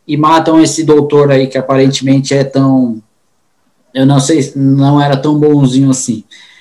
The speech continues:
Aí tem uma cena flashback no final do episódio, que é o William, criança, assistindo dois mil e um, Odisseia no Espaço com o Mulder, no sofá.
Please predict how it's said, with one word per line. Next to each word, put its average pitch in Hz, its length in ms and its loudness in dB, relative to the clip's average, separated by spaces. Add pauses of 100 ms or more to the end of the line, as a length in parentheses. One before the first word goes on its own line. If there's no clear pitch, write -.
(240)
Aí 135 180 0
tem 165 180 2
uma 180 360 4
cena 180 360 2
flashback 165 680 2
no 151 380 2
final 151 260 0
do 151 80 2
episódio, 156 600 0 (400)
que 156 160 0
é 156 80 4
o 156 160 4
William, 196 480 4
criança, 180 560 2
assistindo 165 560 -4
dois 156 240 2
mil 165 200 4
e 165 60 4
um, 175 340 2
Odisseia 156 440 -2
no 156 80 -2
Espaço 147 420 -4
com 160 120 -2
o 160 120 -2
Mulder, 123 540 -2
no 135 100 0
sofá. 127 460 -6